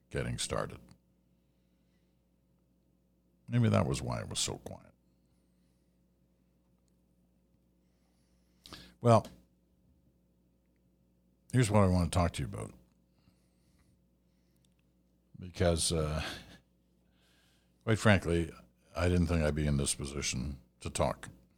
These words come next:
about this. I want to talk about self-isolation, self-quarantine.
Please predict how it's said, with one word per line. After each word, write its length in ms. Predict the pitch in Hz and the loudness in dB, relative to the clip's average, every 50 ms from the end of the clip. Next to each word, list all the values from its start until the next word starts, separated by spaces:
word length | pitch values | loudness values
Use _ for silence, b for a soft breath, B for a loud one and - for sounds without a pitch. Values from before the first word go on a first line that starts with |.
| _ - _ _ | _ -20 _ _
about 240 | - - - - - | -8 -8 -8 -8 -8
this. 320 | - - - - - - - - - _ _ _ _ _ _ _ _ _ _ _ _ _ _ _ _ _ _ _ _ _ _ _ _ _ _ _ | -14 -8 -6 -6 -6 -6 -8 -16 -20 _ _ _ _ _ _ _ _ _ _ _ _ _ _ _ _ _ _ _ _ _ _ _ _ _ _ _
I 60 | - 95 | 0 2
want 120 | 104 107 | 2 6
to 20 | - | 6
talk 200 | 135 127 120 - | 6 6 6 4
about 220 | 104 104 101 90 | 4 4 4 4
self-isolation, 1080 | - - 120 113 110 - - 107 107 98 - 95 92 101 110 110 - - 85 69 60 - - _ _ _ _ _ _ _ _ _ _ _ _ _ _ _ _ _ _ _ _ _ _ _ _ | 4 4 4 4 4 4 4 2 4 4 2 2 4 4 4 4 4 0 -2 -4 -6 -10 -16 _ _ _ _ _ _ _ _ _ _ _ _ _ _ _ _ _ _ _ _ _ _ _ _
self-quarantine. 1080 | - - - 113 110 - - - - 120 113 110 110 104 92 - - 90 73 60 57 | -12 -2 0 0 0 0 -2 -2 2 4 6 6 6 6 4 4 0 -2 -2 -2 -8